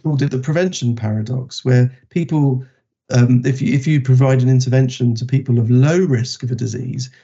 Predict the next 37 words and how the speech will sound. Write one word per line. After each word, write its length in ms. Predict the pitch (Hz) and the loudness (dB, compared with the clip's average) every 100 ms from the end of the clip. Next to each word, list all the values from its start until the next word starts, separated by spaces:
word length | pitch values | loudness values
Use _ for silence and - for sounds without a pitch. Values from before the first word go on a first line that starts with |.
| _ - | _ -2
you 120 | 139 | 0
actually 680 | 139 - - 135 127 127 127 - _ - | 0 -2 -2 2 4 4 0 -6 _ -2
have 180 | 123 | 0
a 40 | 127 | 4
much, 340 | 139 135 - | 2 0 -2
much 260 | 131 127 - | -2 -2 -2
greater 420 | 127 117 - 120 | 0 0 0 -2
population 540 | - 120 123 113 131 | -2 -2 0 0 -2
health 240 | 110 120 - | 0 0 0
outcome 440 | 110 - 113 120 - | -2 -2 -2 0 2
overall. 580 | 113 135 127 117 127 - - _ _ - | 4 4 4 4 0 -8 -20 _ _ 0
Um, 220 | 131 131 | 4 4
so 160 | 127 147 | 4 2
really 300 | 156 185 180 | 2 2 2
what 140 | 131 | 0
we're 80 | 123 | 0
talking 360 | - 151 127 120 | -2 -2 0 0
about 200 | 117 123 | 0 0
is 140 | 117 | 2
an 60 | 127 | 2
intervention 800 | 135 120 120 - 123 113 110 _ _ - | 2 0 0 0 -2 -2 -4 _ _ -2
in 160 | 117 | 0
this 200 | 113 107 | 0 0
way. 380 | 123 110 127 - | 0 0 -2 -4
It's 160 | 123 127 | -4 0
how 180 | 127 139 | 2 2
do 120 | 127 | 2
you 80 | 123 | 0
provide 340 | 123 127 110 | 0 0 0
a 100 | 113 | 0
universal 720 | 113 143 160 123 117 - 117 | 2 4 4 2 0 0 -2
intervention 480 | 110 104 113 127 117 | -2 0 -2 -2 -4
to 140 | - 123 | -4 0
people 300 | 123 123 107 | 2 2 2
of 100 | 113 | 2
low 160 | 139 | 2
risk 420 | 127 - - - | 2 -4 -10 -14